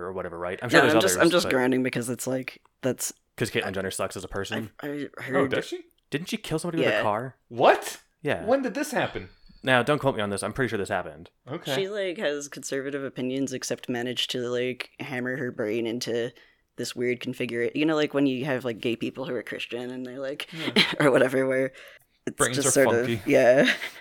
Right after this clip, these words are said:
Speaker 1: You can, you can have, I mean, that's the thing is, you, I, I, I don't
Speaker 3: There's
Speaker 1: know.
Speaker 3: also a lot of Christian sex out there.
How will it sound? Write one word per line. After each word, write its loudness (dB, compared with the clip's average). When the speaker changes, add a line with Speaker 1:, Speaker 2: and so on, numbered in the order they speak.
Speaker 1:
You -2
can, 2
you -4
can -4
have, 0
I -2
mean, 0
that's -6
the -14
thing 2
is, -2
you, -10
I, 4
I, 2
I 2
don't 0
Speaker 3:
There's -2
Speaker 1:
know. 2
Speaker 3:
also -2
a -4
lot -2
of -10
Christian -10
sex -8
out -20
there. -20